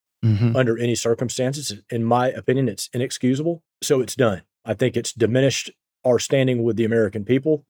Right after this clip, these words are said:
Speaker 2: I absolutely know it has diminished our standing with, with our, some of our elected representatives. So from that perspective, it has been,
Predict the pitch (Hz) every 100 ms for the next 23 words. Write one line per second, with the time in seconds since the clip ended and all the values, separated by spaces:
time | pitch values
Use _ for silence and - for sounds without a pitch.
0 | _ 104 104 120 127 - 123 190 143 117
1 | 113 104 104 101 - 110 113 101 113 95
2 | - 120 110 101 104 101 92 - _ 113
3 | 98 101 196 - - 123 107 107 101 98
4 | 101 104 101 98 95 110 98 87 - -
5 | - 110 113 113 185 - 139 - 120 113
6 | 113 104 95 104 104 98